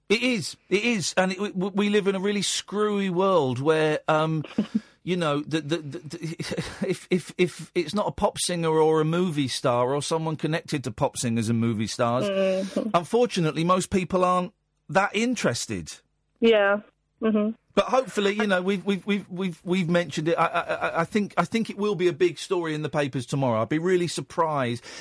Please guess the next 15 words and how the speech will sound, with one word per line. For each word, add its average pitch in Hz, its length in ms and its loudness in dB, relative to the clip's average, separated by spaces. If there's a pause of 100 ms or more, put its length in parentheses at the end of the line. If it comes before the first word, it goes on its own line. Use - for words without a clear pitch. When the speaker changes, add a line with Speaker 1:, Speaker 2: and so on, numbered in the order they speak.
(120)
Speaker 1:
I 175 60 2
tell 269 160 0
you 254 100 0
what, 135 120 0
Louise, 151 260 -2
we'll 190 120 0
have 208 120 0
a, 226 60 -4
wh-, 202 240 0
when 220 160 -2
we 240 180 -2
do 214 140 -2
the 196 80 0
show 160 160 0
tomorrow, 139 480 2